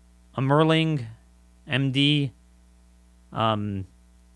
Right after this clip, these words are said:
he, uh, he practiced internal medicine for many years, and he began a nephrology fellowship at New York Hospital in Queens. So he studies the kidneys, obviously.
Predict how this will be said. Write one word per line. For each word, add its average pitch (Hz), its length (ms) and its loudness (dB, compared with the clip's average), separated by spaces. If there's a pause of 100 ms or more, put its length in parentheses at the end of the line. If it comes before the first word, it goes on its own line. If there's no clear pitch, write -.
(920)
he, 131 320 0
uh, 110 340 4
he 113 140 -8
practiced 123 440 -4
internal 110 320 -4
medicine 139 420 -2
for 135 120 -6
many 127 240 0
years, 120 500 -2 (1400)
and 110 340 -2
he 120 80 -4
began 120 260 -2
a 117 40 -4
nephrology 117 960 0
fellowship 120 600 0
at 104 120 -4
New 113 100 -4
York 110 220 -2
Hospital 135 640 -2
in 104 160 -10
Queens. 123 680 -2 (1900)
So 107 200 -4
he 101 80 0
studies 107 400 0
the 98 60 -8
kidneys, 131 500 0
obviously. 110 720 0